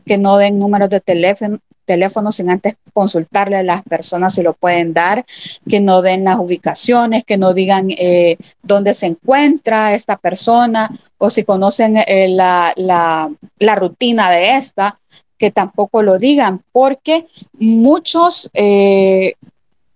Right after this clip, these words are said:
son bien intencionados y creen que es para, para algo bueno,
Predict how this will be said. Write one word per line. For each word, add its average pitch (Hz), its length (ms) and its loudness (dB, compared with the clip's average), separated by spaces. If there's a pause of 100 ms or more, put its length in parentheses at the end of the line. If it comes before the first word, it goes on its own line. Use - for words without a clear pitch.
(140)
son 262 360 0
bien 269 200 2
intencionados 240 840 0
y 190 60 -4
creen 220 300 -2
que 240 100 -2
es 247 60 -8
para, 214 440 2
para 180 480 0 (840)
algo 233 380 0
bueno, 220 520 -4